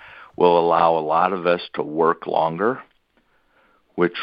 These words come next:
which will be an interesting, uh, demographic and, and sociological trend that, all right, if I'm not, if I hit the typical retirement or the,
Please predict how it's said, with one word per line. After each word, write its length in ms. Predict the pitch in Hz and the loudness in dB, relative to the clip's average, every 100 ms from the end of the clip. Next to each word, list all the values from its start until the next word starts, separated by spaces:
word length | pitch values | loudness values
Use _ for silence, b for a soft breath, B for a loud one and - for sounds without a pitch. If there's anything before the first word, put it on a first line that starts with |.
| - - | -12 -8
which 260 | 85 85 | -6 -4
will 60 | 85 | -4
be 220 | 78 85 | -2 0
an 120 | 82 82 | 0 0
interesting, 840 | 85 85 82 78 - 80 78 78 | 0 2 2 0 -6 -6 -4 -6
uh, 220 | 76 73 73 | -6 -6 -2
demographic 880 | 85 82 73 78 78 - 80 - 78 | -2 0 -2 -2 -2 -2 -4 -2 -4
and, 260 | 76 76 - | -4 -10 -8
and 280 | 80 78 - | -10 -8 -2
sociological 760 | 82 - 78 76 82 85 - 82 | -2 -2 0 2 2 -2 -6 -8
trend 420 | - 80 78 80 | -6 -6 -4 -6
that, 200 | 76 71 B B B B B B | -6 -8 B B B B B B
all 100 | - | 0
right, 200 | 82 80 | 2 2
if 140 | - - | -2 0
I'm 240 | 101 113 | 0 0
not, 320 | 95 90 - _ _ _ _ - | 0 -2 -2 _ _ _ _ -18
if 160 | 92 | -4
I 300 | - 110 107 - _ _ _ _ | -2 0 -4 -8 _ _ _ _
hit 340 | - 104 92 - - | 0 0 0 -6 -14
the 220 | - 78 - - | -8 -8 -10 -8
typical 800 | 110 101 101 87 80 82 82 80 - | -8 -6 -6 0 2 2 0 -4 -8
retirement 1000 | 85 80 - 95 98 92 80 78 78 - | -8 -8 -4 -2 0 0 -2 -6 -8 -8
or 60 | |
the, 340 | 78 78 78 | -8 -6 -8